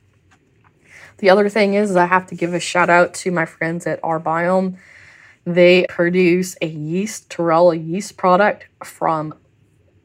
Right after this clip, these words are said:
wood. And I've been helping them and, and keeping it up to date with Ricardo Ekme a lot on this. We were classmates and, and we stay in touch. And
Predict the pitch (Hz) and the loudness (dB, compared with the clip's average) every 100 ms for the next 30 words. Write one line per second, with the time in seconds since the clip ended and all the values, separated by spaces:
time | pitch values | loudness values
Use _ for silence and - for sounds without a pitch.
0 | - 180 170 226 381 - _ - - - | -14 -2 2 2 2 -8 _ -20 -20 -20
1 | _ - 180 170 175 180 175 - 190 180 | _ -4 -2 -2 -4 -6 -6 -4 0 2
2 | 170 165 170 175 165 175 190 185 220 190 | 4 2 2 0 0 2 2 2 0 0
3 | 175 180 180 160 156 - 160 160 - 190 | 2 2 0 -2 -6 -8 -8 -8 -10 -8
4 | 190 175 - 180 175 180 165 170 170 175 | -6 -6 0 0 0 -4 0 0 0 -6
5 | - 170 - - 175 170 - 180 - 185 | -8 -10 -4 0 2 2 0 -4 -2 -2
6 | 175 165 160 165 165 170 190 220 - 160 | -2 -2 -2 -2 -2 -4 -6 -6 -10 -10
7 | 160 160 - 165 - 208 175 165 - 175 | -8 -6 0 0 0 -4 -4 -4 -8 -10
8 | 160 - _ _ - 170 170 - - 175 | -10 -12 _ _ -8 -4 -4 -4 -2 -2
9 | 170 165 - 233 226 - - _ - _ | -2 -4 2 2 2 -4 -14 _ -20 _
10 | _ _ 180 170 165 165 | _ _ -6 -4 -2 -4